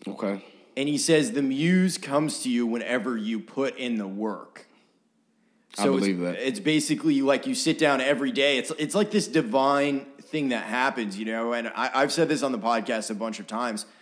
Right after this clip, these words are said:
Speaker 2: but music is the sound of the divine.
Speaker 1: Yeah, that's true. I
Speaker 2: Like,
Speaker 1: believe that.
Speaker 2: whatever, heaven,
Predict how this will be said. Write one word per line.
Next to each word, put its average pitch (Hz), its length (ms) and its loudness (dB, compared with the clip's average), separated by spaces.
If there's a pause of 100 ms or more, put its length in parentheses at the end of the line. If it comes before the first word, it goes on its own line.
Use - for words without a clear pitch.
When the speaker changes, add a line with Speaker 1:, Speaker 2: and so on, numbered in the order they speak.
(180)
Speaker 2:
but 139 120 0
music 170 340 2
is 180 120 2
the 127 100 -2
sound 123 360 0
of 107 100 -4
the 104 60 -6
divine. 92 600 -6 (140)
Speaker 1:
Yeah, 95 240 0 (180)
that's 90 180 -8
true. 92 300 -4
I - 60 -16
Speaker 2:
Like, 139 300 4
Speaker 1:
believe 98 180 -2
that. 90 200 -4
Speaker 2:
whatever, 151 580 2
heaven, 170 800 2